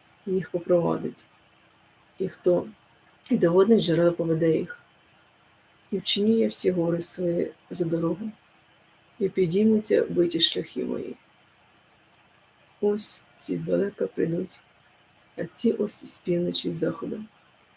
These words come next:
а ці з краю сіни. Радійте, небеса, звеселися ти, земле, ви ж, гори, втішайтеся співом, бо Господь звеселив свій народ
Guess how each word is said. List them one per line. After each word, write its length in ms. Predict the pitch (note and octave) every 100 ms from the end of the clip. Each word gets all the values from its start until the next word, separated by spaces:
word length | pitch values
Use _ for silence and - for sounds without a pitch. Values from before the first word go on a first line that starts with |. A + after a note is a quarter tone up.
| _
а 80 | -
ці 220 | - -
з 200 | A3 - -
краю 360 | - E3+ E3
сіни. 480 | - - - E3 A#2+ - - _ _ _ _ _ _ _
Радійте, 500 | G3+ A3+ C4+ D4+ D4+
небеса, 640 | E3+ D#3+ D#3 D#3 - - - _ _ _ _ _
звеселися 640 | F#3 F#3 F#3+ A#3+ D#4+ D#4+ C4
ти, 220 | - A3
земле, 480 | F3 G3 F#3 E3+ - - _ _ _ _ _ _
ви 280 | F#3 B3 C#4+
ж, 100 | G#3
гори, 320 | A3 A#3 G3+
втішайтеся 680 | - - - A3 B3+ - A3+
співом, 480 | - - G#3 F#3+ F#3+ - _ _ _ _ _ _ _
бо 260 | E3 E3+
Господь 600 | E3+ F#3+ - B3+ C4 C4 -
звеселив 600 | F#3 F#3 - F#3+ F3+ F3+
свій 220 | - E3+
народ 360 | E3 E3 D#3+